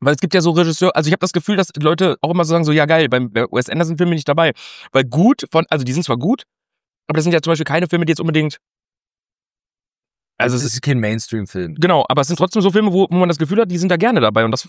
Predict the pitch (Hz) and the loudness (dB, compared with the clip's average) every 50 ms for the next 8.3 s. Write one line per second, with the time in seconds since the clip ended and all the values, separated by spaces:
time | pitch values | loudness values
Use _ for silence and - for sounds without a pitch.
0 | _ - 139 - - 143 - - 175 135 139 156 156 170 165 156 - 143 147 160 | _ -12 -6 -2 -2 -2 0 0 -2 -2 0 0 0 0 0 0 0 0 2 2
1 | 202 170 - - - - - 123 127 135 - 123 123 123 85 113 131 139 143 - | 2 0 -2 -4 -10 -4 -2 0 0 2 2 0 -2 0 0 0 0 0 0 2
2 | 131 131 113 135 139 135 139 131 127 123 113 120 147 139 117 120 113 117 - 104 | 0 2 2 2 0 0 0 0 2 2 2 2 2 2 0 -2 -2 -4 0 0
3 | 104 - - 123 135 202 214 170 156 165 156 156 147 147 147 170 156 165 165 156 | 0 0 2 2 2 2 2 2 2 2 0 0 2 0 0 -2 -2 -6 -4 -4
4 | 151 143 151 - 143 139 - 156 147 143 - - 117 131 131 123 127 123 117 113 | -4 -4 -2 -2 -2 -2 -2 -2 0 0 2 2 2 2 2 2 2 2 0 2
5 | 110 127 143 139 120 123 123 127 120 120 113 - 117 123 127 131 123 120 110 101 | 0 2 2 2 0 2 2 2 2 2 0 0 0 0 0 0 0 0 -2 0
6 | 101 110 139 151 - 139 113 101 104 - 131 110 - 120 110 104 110 110 107 104 | 0 0 0 2 2 0 0 0 0 0 0 0 2 0 2 2 4 4 4 2
7 | 101 92 95 95 - - 85 85 - - - 71 76 73 76 - - 76 76 73 | 2 0 -2 -4 -4 -2 -2 -2 -2 -2 -2 -2 0 -2 -2 -4 -4 -6 -6 -8
8 | - - - 78 76 | -12 -8 -8 -8 -10